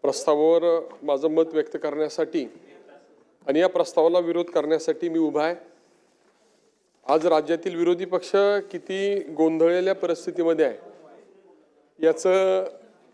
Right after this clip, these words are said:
अतिशय मूर्तिमंत उदाहरण म्हणजे हा प्रस्ताव आहे. आणि माझ्या आधी आमचे सहकारी माननीय आदित्यजींनी जे भाषण केलं,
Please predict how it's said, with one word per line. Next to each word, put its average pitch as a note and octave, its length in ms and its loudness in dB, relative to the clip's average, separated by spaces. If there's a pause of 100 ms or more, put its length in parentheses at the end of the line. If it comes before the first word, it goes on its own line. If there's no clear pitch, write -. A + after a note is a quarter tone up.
(380)
अतिशय G3+ 600 2
मूर्तिमंत F#3 560 -4
उदाहरण F3 400 2
म्हणजे D#3+ 460 0
हा D#3 280 2
प्रस्ताव D#3+ 440 2
आहे. A#2+ 220 -6 (1500)
आणि A3 600 0 (220)
माझ्या D#3+ 320 4
आधी F#3+ 440 -2 (560)
आमचे F3+ 500 0 (460)
सहकारी D#3+ 440 4 (840)
माननीय D3 300 2
आदित्यजींनी D#3 680 -2
जे D#3+ 120 0
भाषण D#3+ 400 0
केलं, D3 280 0